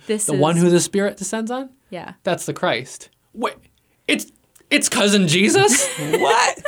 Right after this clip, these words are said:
Speaker 1: That's so cool.
Speaker 3: It's also so cool that God gave him the sign. Told him
Speaker 1: Yeah.
Speaker 3: beforehand, "This is how you're gonna know
Speaker 1: Hey, just so you
Speaker 3: when
Speaker 1: know.
Speaker 3: this happens," and then it literally happens, and you're like, "Whoa, that's so cool." There's no, uh,
Speaker 2: Yeah.
Speaker 3: there's no gray area there.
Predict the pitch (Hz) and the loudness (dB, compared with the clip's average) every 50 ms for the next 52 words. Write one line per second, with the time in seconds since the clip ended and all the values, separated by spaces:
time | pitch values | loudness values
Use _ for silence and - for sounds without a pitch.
0 | - _ _ _ _ - - - 339 - 349 349 359 349 330 370 359 339 302 247 | -12 _ _ _ _ -20 -20 -18 -16 -12 -10 -8 -8 -8 -8 -6 -4 -2 0 0
1 | - - 220 233 233 214 220 214 190 202 202 196 - - 202 202 196 185 156 160 | 2 4 4 4 4 4 2 2 2 2 2 0 0 0 0 2 2 2 2 4
2 | 170 180 180 165 147 165 175 180 180 175 160 151 151 - 180 180 170 127 107 - | 4 4 4 2 2 2 2 4 2 2 0 0 0 0 0 0 0 -2 -4 -6
3 | _ - - 202 208 208 202 190 190 185 190 190 190 196 180 170 160 160 151 147 | _ -2 0 2 4 4 4 4 2 2 4 4 4 4 4 2 2 2 0 -4
4 | - - - - - - - 175 214 220 262 202 202 196 - 185 175 165 160 165 | -8 -16 -20 -20 -10 -2 0 2 2 4 4 2 2 2 2 2 2 2 4 4
5 | 165 156 143 135 131 131 - 208 220 208 - 269 - - 139 139 139 135 294 294 | 4 4 4 4 2 2 0 0 0 0 -2 -4 -2 0 2 2 4 4 4 4
6 | 277 240 214 208 214 208 - 175 180 165 190 180 165 165 170 160 143 131 131 135 | 4 2 2 0 -2 -2 0 0 2 2 2 2 0 2 2 2 2 2 2 0
7 | 123 123 - - - 135 139 147 151 151 139 127 135 147 156 151 156 147 143 139 | -2 -4 -6 -4 -2 0 2 2 2 2 2 2 2 4 4 6 6 6 6 4
8 | 135 135 143 143 143 143 139 127 127 123 123 120 - 135 127 127 123 123 123 117 | 4 4 2 0 0 0 0 0 0 0 0 -2 -4 -4 -4 -2 -2 -2 -2 -4
9 | - - 196 240 214 143 113 113 110 - _ _ _ _ - 165 165 156 - 170 | -4 0 2 2 2 2 0 -4 -8 -14 _ _ _ _ -2 -2 0 0 2 2
10 | 156 147 - - 180 151 135 131 139 139 143 156 156 151 151 151 151 143 139 139 | 0 0 0 2 2 4 4 4 4 2 2 2 2 4 4 4 6 6 6 6
11 | 135 131 131 127 123 - - 143 139 151 156 156 151 139 120 143 147 151 147 127 | 6 4 2 2 0 -2 -4 -2 0 2 2 2 2 2 2 2 2 2 2 2
12 | 135 143 147 151 147 131 127 123 120 139 143 143 123 120 127 - | 0 0 0 2 2 2 2 2 2 2 2 2 4 2 2 0